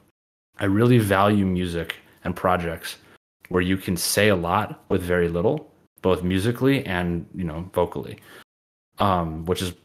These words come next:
you know, Pusha T and everything that derives from that, uh, that I enjoy, I think comes from that. Gesaffelstein produced a lot of tracks on, on Yeezus, and if you look at the album artwork for Aleph,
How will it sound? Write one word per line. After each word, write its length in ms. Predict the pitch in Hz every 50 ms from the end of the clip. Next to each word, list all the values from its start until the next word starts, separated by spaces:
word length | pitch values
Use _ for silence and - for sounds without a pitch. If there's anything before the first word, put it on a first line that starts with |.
| - -
you 80 | 98
know, 120 | 90 82 78
Pusha 320 | - - 101 - - 82
T 360 | - - 110 110 107 104 101
and 120 | 87 80 90
everything 260 | 87 90 - - 98
that 100 | 90 78
derives 360 | 85 85 85 85 82 85 -
from 240 | - - 95 90 90
that, 200 | 87 85 82 80
uh, 80 | 85 - - - - -
that 160 | 90 90 87
I 160 | 85 82 82
enjoy, 480 | 80 85 85 90 87 87 82 80 78 73 - -
I 60 | 90
think 200 | - 90 85 67
comes 220 | - - 92 85 -
from 160 | - 87 85
that. 300 | 82 82 85 - - - - - - - _ _ _ _ _ _ _ _ _ _ -
Gesaffelstein 600 | - 110 120 135 165 - 156 143 - - 113 104
produced 400 | 101 - 92 95 101 95 - -
a 60 | 92
lot 260 | 82 85 85 87 82
of 60 | 78 -
tracks 500 | - - 78 82 85 - - - - - - - -
on, 380 | 90 90 87 82 80 80 80 - -
on 380 | 87 85 85 85 80 78 78 - -
Yeezus, 440 | - 90 87 85 87 85 82 - - -
and 340 | - 98 98 98 92 92 87
if 200 | 87 90 98 -
you 80 | - 98
look 180 | 98 107 110 -
at 100 | 107 -
the 100 | 101 -
album 320 | - 90 95 98 101 95
artwork 340 | 87 85 73 73 85 82 -
for 160 | - - - 87
Aleph, 380 | 90 87 85 80 78 - -